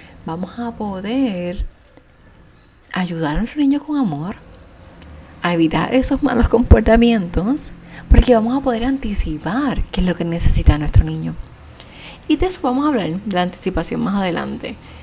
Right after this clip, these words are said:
Eh, um, mira, no te sientas sola, porque realmente esto no es una receta que yo te voy a dar,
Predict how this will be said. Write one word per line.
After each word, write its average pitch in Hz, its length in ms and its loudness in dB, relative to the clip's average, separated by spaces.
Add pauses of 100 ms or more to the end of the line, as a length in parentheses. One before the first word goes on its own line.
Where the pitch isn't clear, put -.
(340)
Eh, 190 220 -4
um, 180 320 -8 (540)
mira, 190 120 -8
no 185 100 -8
te 175 120 -12
sientas 190 380 -10
sola, 156 240 -6
porque 175 280 -8
realmente 208 680 -6 (540)
esto 180 300 -8
no 190 200 -6
es 185 100 -8
una 202 280 -4
receta 170 500 -6
que 165 100 -4
yo 156 80 -4
te 165 80 -8
voy 170 100 -4
a 170 40 -4
dar, 170 360 -8